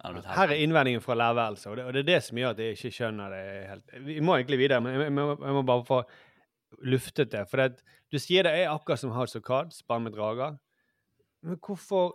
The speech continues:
Speaker 2: eh, ser man ikke bare på House of Cards, da? Hvorfor må det være, hva, hva er det, hva er det legger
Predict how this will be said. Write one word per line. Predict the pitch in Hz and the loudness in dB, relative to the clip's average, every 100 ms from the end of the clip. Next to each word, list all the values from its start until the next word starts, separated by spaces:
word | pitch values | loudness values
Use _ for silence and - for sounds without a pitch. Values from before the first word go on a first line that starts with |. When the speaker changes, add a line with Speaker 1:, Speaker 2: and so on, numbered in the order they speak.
| _ | _
Speaker 2:
eh, | 143 143 139 139 151 _ _ _ _ | -2 2 2 2 -2 _ _ _ _
ser | - 180 | -4 -2
man | 156 | 0
ikke | 143 147 | -2 0
bare | 147 | 0
på | 135 | 2
House | 143 147 | -2 -4
of | 131 | -4
Cards, | 160 110 - - | 0 -2 -4 -18
da? | - 101 | -16 -12
Hvorfor | - 135 135 120 | -10 -4 -2 0
må | 117 | 0
det | 117 | 0
være, | 113 110 110 110 127 - | 0 0 -2 -4 -6 -10
hva, | 196 | 2
hva | 208 | 4
er | |
det, | 180 - 165 | 4 -4 0
hva | 175 | 2
er | |
det | 160 147 | 4 6
legger | 143 | 6